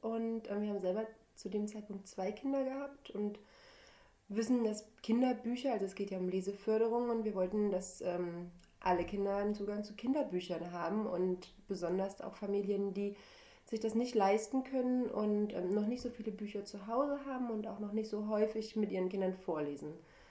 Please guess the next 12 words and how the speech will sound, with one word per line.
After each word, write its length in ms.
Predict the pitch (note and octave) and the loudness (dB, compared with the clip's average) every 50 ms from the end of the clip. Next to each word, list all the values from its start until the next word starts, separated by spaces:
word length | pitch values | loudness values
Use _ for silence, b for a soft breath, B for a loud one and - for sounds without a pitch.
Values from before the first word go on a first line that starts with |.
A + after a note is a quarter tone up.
| B B - | B B -6
Und 60 | - | -4
das 160 | - F#3 F3+ | -4 -2 -2
war 80 | - G3 | 0 0
der 140 | G3 G3 G3 | 0 2 2
Gedanke 420 | G#3 - G3 F3 F3+ G#3+ G#3+ F#3 | 2 4 6 6 6 4 2 0
und 220 | D#3 D3+ D#3+ E3 | -2 -2 -4 -6
das, 280 | - - - - - - - | -8 -10 -10 -10 -10 -8 -4
ähm, 560 | - F#3 F#3 F3+ F3+ F3+ F3+ F3+ F3+ F#3 F#3 F#3 - - _ _ _ _ _ _ _ _ _ - - | -2 -2 0 0 0 -2 -2 -2 -2 -4 -6 -8 -14 -20 _ _ _ _ _ _ _ _ _ 0 2
ist 180 | A#3 A#3+ G#3 G#3+ | 4 4 6 6
jetzt 200 | G3+ G#3+ G#3+ A#3 | 4 4 4 2
inzwischen 520 | A#3+ A3+ - A#3+ A3+ A3 A#3+ A3+ A3 A3 | -2 0 0 0 0 2 2 2 4 4
nach, 260 | G#3 F#3+ F#3 F#3+ - | 4 2 0 -2 -4